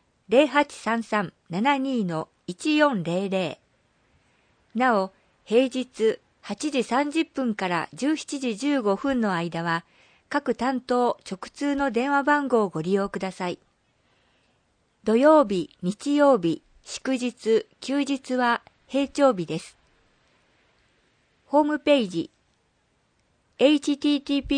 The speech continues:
ーエスコロンスラッシュスラッシュダブリューダブリューダブリュードットシーアイティーワイドットヒカリ、エイチアイケーエーアールアイドットエルジードットジェーピースラッシュ。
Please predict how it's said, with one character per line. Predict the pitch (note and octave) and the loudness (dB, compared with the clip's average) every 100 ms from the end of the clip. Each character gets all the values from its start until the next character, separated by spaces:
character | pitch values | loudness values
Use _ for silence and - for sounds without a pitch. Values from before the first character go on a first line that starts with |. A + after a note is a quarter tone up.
| C#4 | 0
ー | C4 | 0
エ | |
ス | B3 | -2
コ | - C4 | -2 0
ロ | F#3+ | 0
ン | D3+ _ | -6 _
ス | - G#3 | -8 -4
ラ | C4 | -4
ッ | |
シ | - - | -4 -12
ュ | - | -8
ス | F#3+ | -4
ラ | A3 | -4
ッ | |
シ | A#3 - D3+ | -4 -6 -8
ュ | _ _ _ _ - | _ _ _ _ -8
ダ | F#3+ | -2
ブ | B3+ | 0
リ | C4 C4+ | 0 -2
ュ | |
ー | - | -2
ダ | A#3 | -2
ブ | B3+ | -2
リ | C4 B3 | -2 -2
ュ | |
ー | - | 0
ダ | C4 | 0
ブ | B3 | 0
リ | F3+ | -2
ュ | C#3+ | -6
ー | _ - | _ -8
ド | E3+ | -8
ッ | - - | -6 -2
ト | A#3 - _ _ _ | -2 -4 _ _ _
シ | - C#4 D4 | -8 0 0
ー | - | 2
ア | C#4+ | 2
イ | B3+ | 0
テ | F#3 B3+ | -4 -4
ィ | C4+ | 0
ー | C4 | 2
ワ | B3+ | 2
イ | F3+ - | 2 -4
ド | F3 | -8
ッ | E3+ - | -8 -4
ト | G#3 - _ _ | -4 -4 _ _
ヒ | - F#3+ | -12 -8
カ | - C4 B3 | 0 0 2
リ、 | B3 - _ | -4 -8 _
エ | - D4 | 0 0
イ | |
チ | C4+ - | 0 -2
ア | C4+ C4 | 2 2
イ | G3 | 0
ケ | - C4 C4+ C4 A#3 | 0 2 6 6 4
ー | |
エ | |
ー | - | 0
ア | E3+ C4+ | -2 0
ー | |
ル | C4 - | 0 0
ア | B3 | 0
イ | F3+ | -2
ド | D3+ | -8
ッ | D3 - | -12 -6
ト | G3+ - _ _ | -4 -6 _ _
エ | F3 | -4
ル | A3+ C#4 | -2 -2
ジ | C#4 | -2
ー | B3+ | -2
ド | F3 | -4
ッ | D3+ - | -8 -6
ト | G#3+ - - | -4 -4 -2
ジ | A#3 | 0
ェ | C4+ | 0
ー | |
ピ | - B3+ G3 | -2 -6 -6
ー | - | -8
ス | - - | -12 -6
ラ | A3 | -6
ッ | |
シ | A#3 - | -6 -8
ュ。 | - | -10